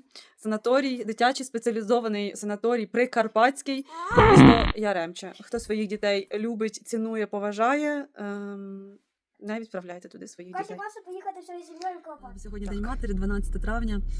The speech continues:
Speaker 1: М, думаю, що потрібно буде подарувати, е, Наташці квіти за те, що турбувалася <laughs> про мою дитину, як про свою цих три дні. От.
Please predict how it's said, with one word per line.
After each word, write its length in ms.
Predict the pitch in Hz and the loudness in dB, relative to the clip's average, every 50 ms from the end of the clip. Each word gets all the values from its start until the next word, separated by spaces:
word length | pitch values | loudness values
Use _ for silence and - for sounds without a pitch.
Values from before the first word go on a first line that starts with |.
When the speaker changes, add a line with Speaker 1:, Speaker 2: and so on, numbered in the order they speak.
| - - - - - | -4 -4 -4 -4 -4
Speaker 1:
М, 840 | 196 202 196 196 190 190 190 190 190 190 185 190 185 185 185 185 - - - - - - - - - - - - - | -2 -2 0 0 0 0 0 0 0 0 0 -2 -2 -2 -2 -2 -2 -4 -4 -4 -4 -4 -6 -6 -6 -6 -6 -4 -2
думаю, 460 | 196 196 202 202 202 196 190 190 - - - | -2 -2 -2 -2 -2 -2 -2 -2 -4 -4 -4
що 140 | - - - | -4 -4 -4
потрібно 320 | - 190 202 196 190 196 | -4 -2 -2 -2 -2 -2
буде 440 | 175 165 180 190 190 190 190 185 185 - | -2 -2 -2 -2 -2 -2 -2 -2 -2 -2
подарувати, 880 | - 180 190 190 185 185 190 196 190 - 185 190 185 185 185 185 190 196 - - - - - - - - - - - - - | -2 -2 -2 -2 -2 -2 -2 -2 -2 -2 -2 -2 -2 -2 -2 -2 -2 -2 -2 -2 -4 -4 -2 -2 -2 -2 -2 -2 -4 -4 -4
е, 200 | - - - - - | -4 -4 -4 -2 -2
Наташці 400 | 175 185 196 196 196 - - 196 | -2 -2 -2 -2 -2 -2 -2 -4
квіти 440 | - - 226 262 - - 226 220 208 - - - - - - - - - - - | -4 -4 -4 -4 -4 -4 -4 -4 -4 -4 -4 -6 -6 -6 -6 -6 -6 -6 -6 -6
за 100 | 214 - | -6 -4
те, 100 | 208 208 | -4 -4
що 100 | 208 196 | -4 -4
турбувалася 800 | 196 190 196 202 214 214 208 196 208 - 208 208 202 202 190 - 202 220 214 214 214 233 | -4 -4 -4 -2 -2 -2 -2 -2 -2 -2 -2 -2 -2 -2 -2 -2 -2 -2 -2 -2 -2 -2
<laughs> 340 | 220 214 202 - - - | -2 -2 -2 -4 -4 -4
про 100 | - 208 | -2 -2
мою 360 | 208 202 208 208 214 208 196 190 | 0 0 0 0 0 -2 -2 -2
дитину, 320 | 214 202 - 202 202 196 | -2 -2 0 0 0 0
як 180 | 190 202 - - | 0 0 -2 -2
про 100 | 214 208 | -2 -2
свою 300 | 214 220 202 202 208 196 | -2 -2 -2 -2 -2 -2
цих 180 | 196 196 - | -2 -4 -4
три 140 | - - 196 | -4 -4 -4
дні. 260 | 185 196 196 196 196 196 - - - - - - - - - - - | -2 -2 -2 -2 -2 -2 -4 -4 -4 -4 -4 -4 -4 -4 -4 -4 -4
От. 360 | - - 190 190 196 190 - | -2 -2 -2 -2 -2 -4 -6